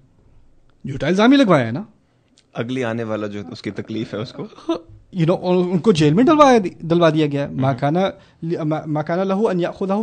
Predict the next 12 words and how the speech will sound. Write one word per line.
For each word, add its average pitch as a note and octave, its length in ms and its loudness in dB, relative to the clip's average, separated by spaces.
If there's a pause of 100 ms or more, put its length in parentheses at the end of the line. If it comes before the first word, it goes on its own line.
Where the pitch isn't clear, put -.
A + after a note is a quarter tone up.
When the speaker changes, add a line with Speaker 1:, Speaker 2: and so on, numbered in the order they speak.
Speaker 1:
فی A3 80 -4
دین F3 440 -2
الملک۔ B3+ 420 0 (380)
ان F3 100 -2
کے F#3+ 140 -2
لیے A3+ 140 0
ممکن G#3 360 0
نہیں B3+ 240 0
تھا A3+ 180 0
کہ A3 160 -6
وہ F3 380 -4
قر-، D#3+ 460 -8